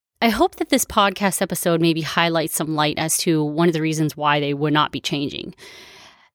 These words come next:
And this relates to me as well. Like, you know, why don't I work out more? Or why don't I, uh, maybe, uh,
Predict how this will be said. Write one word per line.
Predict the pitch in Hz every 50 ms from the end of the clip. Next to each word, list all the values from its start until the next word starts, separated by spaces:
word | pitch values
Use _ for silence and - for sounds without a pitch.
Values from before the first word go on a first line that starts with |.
| _ -
And | - - 185 180 175 170 175 - -
this | - 180 196 196 - -
relates | 190 180 175 170 - - - -
to | - 180
me | 165 165 170 170 165 - -
as | - 202 226 233 214
well. | 190 180 160 139 110 - -
Like, | 151 143 _ - - _ _
you | - 214
know, | 202 175 165 147
why | 143 151 165 185 220
don't | 240 254 254 247
I | 240 233
work | 220 214 208 202 190 -
out | 214 208 220 208 -
more? | - 160 151 156 147 143 -
Or | - 147 151 151
why | 143 147 175 190 220 226
don't | 220 220 220 214
I, | 214 208 202 202 202 196 175
uh, | - 180 180 180 175 170 160 160 156 _ - - - - _ _ _ _ _ _
maybe, | 185 190 196 190 202 202 196 185 170 160 156 _ _ _ _ _ _ - -
uh, | 170 170 170 170 165 160 160 151 151 147 120